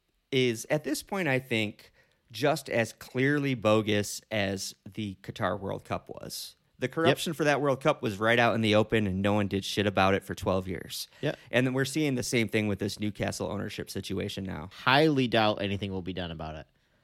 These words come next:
Speaker 1: No, thirty billion dollars. What did they
Speaker 2: They forced Roman, Roman Abramovich to sell his club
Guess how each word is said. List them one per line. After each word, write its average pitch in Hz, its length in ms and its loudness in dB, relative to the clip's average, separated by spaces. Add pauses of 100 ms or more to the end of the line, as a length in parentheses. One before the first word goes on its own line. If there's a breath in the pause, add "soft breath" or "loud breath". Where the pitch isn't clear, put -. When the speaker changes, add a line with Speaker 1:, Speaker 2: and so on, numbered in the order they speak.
(140)
Speaker 1:
No, 202 140 -8 (200)
thirty 196 200 2
billion 190 300 0
dollars. 180 560 -4
What 175 80 -4
did 175 100 -6
they 175 120 -6 (100)
Speaker 2:
They 147 140 8
forced 185 440 4
Roman, 123 460 6
Roman 117 260 6
Abramovich 104 640 2
to 98 120 -6
sell 95 360 2
his 95 180 -2
club 95 420 -2